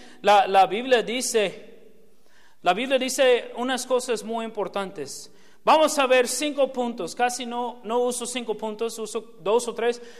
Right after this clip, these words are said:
Pero quiero, si hay tiempo, a ver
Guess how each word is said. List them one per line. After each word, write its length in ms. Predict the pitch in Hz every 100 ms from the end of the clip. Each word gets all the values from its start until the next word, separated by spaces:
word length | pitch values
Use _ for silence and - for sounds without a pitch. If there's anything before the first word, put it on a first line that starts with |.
| -
Pero 220 | - 233 240
quiero, 460 | 294 311 320 311
si 180 | - 247
hay 160 | 254 294
tiempo, 560 | 277 247 262 247 - -
a 140 | 208
ver 580 | 202 254 254 - -